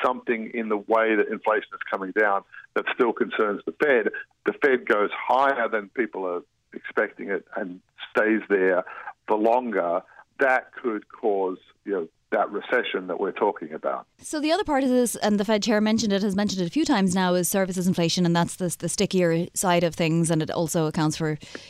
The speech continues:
Speaker 2: you know, more of the bucket than goods inflation. It's not coming down.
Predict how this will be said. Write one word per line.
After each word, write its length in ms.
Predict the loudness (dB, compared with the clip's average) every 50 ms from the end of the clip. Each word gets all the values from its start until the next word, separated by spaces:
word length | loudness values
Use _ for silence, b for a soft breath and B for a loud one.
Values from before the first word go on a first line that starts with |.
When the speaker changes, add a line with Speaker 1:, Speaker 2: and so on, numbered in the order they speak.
| B B
Speaker 2:
you 60 | -4
know, 120 | -2 0
more 500 | 2 2 4 4 4 4 4 4 4 2
of 280 | 2 0 -2 -4 -4 -4
the 260 | -4 -4 -4 -4 -6
bucket 600 | -8 -6 -2 0 0 0 0 0 -2 -2 -2 -6 -8
than 340 | -6 -4 -4 -2 -2 -4 -4 -4 -2
goods 260 | 2 2 2 2 2 0
inflation. 540 | -2 -2 0 -2 -2 0 -2 -2 -2 -2 0
It's 220 | -2 0 2 2
not 300 | 2 2 2 0 -4 -6 -4
coming 320 | -2 0 2 4 4 4
down. 400 | 4 2 0 0 0 -2 -2